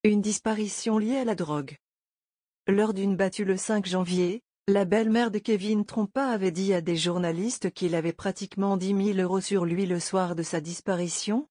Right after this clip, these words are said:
selon elle, pour acheter une voiture. La disparition du couple pourrait être en partie liée à un trafic de stupéfiants impliquant certains des protagonistes de l'affaire.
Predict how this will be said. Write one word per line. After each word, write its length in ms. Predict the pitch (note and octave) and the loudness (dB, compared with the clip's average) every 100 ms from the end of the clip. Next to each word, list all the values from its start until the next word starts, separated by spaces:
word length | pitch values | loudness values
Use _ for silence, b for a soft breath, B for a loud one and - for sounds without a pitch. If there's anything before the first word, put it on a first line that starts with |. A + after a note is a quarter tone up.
| _ | _
selon 400 | - - A3+ G#3 | -8 0 2 2
elle, 160 | G3 B3 | 0 -2
pour 240 | - G#3+ | -2 -2
acheter 400 | G#3 G3+ F#3+ G#3 | -2 -2 -6 -4
une 160 | C4 A3 | 0 0
voiture. 640 | G3 G3 - D#3+ D3 - - | 0 -4 -6 -8 -8 -10 -2
La 180 | G3+ G#3 | 0 2
disparition 720 | G#3+ A#3 - A#3+ A#3+ - C4+ | 0 -2 -2 0 0 0 -2
du 140 | A3+ | -2
couple 380 | G#3 A#3 B3+ G#3+ | -2 -4 0 0
pourrait 360 | - F#3+ F#3+ F#3+ | 0 -2 0 -2
être 280 | F#3+ - F#3+ | -4 -4 -6
en 80 | |
partie 440 | F3+ G3 F#3 - G3 | -2 -4 -4 -4 -4
liée 240 | F3+ G#3+ | 0 0
à 80 | F#3+ | 2
un 80 | F3+ | -2
trafic 540 | - F#3 - G#3+ F3+ | -2 -6 -4 -8 -6
de 80 | E3 | -8
stupéfiants 680 | D#3 - F#3+ G3 - A3+ G#3 | -8 -10 -4 -2 0 0 2
impliquant 460 | G3 - F#3+ G#3 | 0 -4 -4 -2
certains 440 | G#3 - F#3+ - B3 | -2 -4 -6 -2 2
des 120 | G3 | 2
protagonistes 840 | F#3+ G3 G3+ G3+ G3+ G3+ B3 - A3 | 0 -4 0 2 2 2 0 -2 0
de 100 | G3+ | 0
l'affaire. 580 | G3 - D#3 C#3+ - | 0 -2 -4 -4 -8